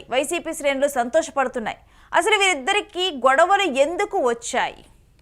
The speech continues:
రాజకీయ నేతలు ఎప్పుడు ఏ పార్టీలో ఉంటారో, ఎప్పుడు ఎవరికి ఎవరు ప్రత్యర్థులుగా మారిపోతారో అంతుపట్టదు. అధికారం ఉన్నప్పుడు ఒకలాగా, అధికారం పోయిన తర్వాత మరొకలాగా ఉండటంలోనూ ఇక్కడి నేతలు ముందుంటారు. ఈ నేపథ్యంలో వైసీపీ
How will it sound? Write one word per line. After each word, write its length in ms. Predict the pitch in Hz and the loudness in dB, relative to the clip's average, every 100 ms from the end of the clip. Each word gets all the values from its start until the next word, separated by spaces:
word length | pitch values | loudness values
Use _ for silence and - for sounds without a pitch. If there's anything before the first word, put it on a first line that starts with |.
| _ _ _ _ _ - | _ _ _ _ _ -4
రాజకీయ 460 | 208 247 277 339 370 | 6 6 6 2 2
నేతలు 280 | 359 349 330 | 2 2 0
ఎప్పుడు 400 | 262 247 - 285 - - | 0 0 0 -2 -4 0
ఏ 180 | 233 | 2
పార్టీలో 480 | 285 302 302 311 294 | 6 6 6 4 2
ఉంటారో, 380 | 285 277 277 294 381 220 | 2 4 4 4 0 -2
ఎప్పుడు 320 | 233 247 302 | -2 0 0
ఎవరికి 420 | 247 233 330 349 | 0 2 0 0
ఎవరు 300 | 302 262 339 | 2 4 4
ప్రత్యర్థులుగా 760 | 339 277 277 349 269 349 349 349 | 2 -4 0 0 0 0 2 4
మారిపోతారో 680 | 302 269 277 311 302 285 302 - | 6 4 4 0 2 4 2 0
అంతుపట్టదు. 580 | 226 220 277 269 240 208 - _ _ _ - | -4 -4 -2 -2 -4 -8 -14 _ _ _ 0
అధికారం 480 | 277 370 392 381 339 | 2 4 8 8 8
ఉన్నప్పుడు 340 | 285 262 294 | 6 4 4
ఒకలాగా, 480 | 262 175 233 226 202 - _ - | 4 4 4 4 2 -2 _ 4
అధికారం 420 | 302 359 359 349 | 6 8 8 8
పోయిన 220 | 320 302 311 | 8 4 4
తర్వాత 340 | 302 294 302 | 6 6 6
మరొకలాగా 640 | 349 240 277 320 302 285 | 6 6 6 6 6 6
ఉండటంలోనూ 640 | 277 254 - 277 269 262 - - | 4 0 -2 0 2 0 -4 -4
ఇక్కడి 280 | - 302 | 4 4
నేతలు 360 | 277 294 294 330 | 6 4 4 2
ముందుంటారు. 800 | 339 220 254 311 370 277 240 - - _ - - _ 277 | 2 -4 -4 0 0 2 2 2 -8 _ -20 -20 _ -4
ఈ 120 | 349 | 2
నేపథ్యంలో 540 | 349 392 440 392 339 330 - | 4 4 2 2 4 4 2
వైసీపీ 460 | 262 302 359 330 | -4 -4 -6 -6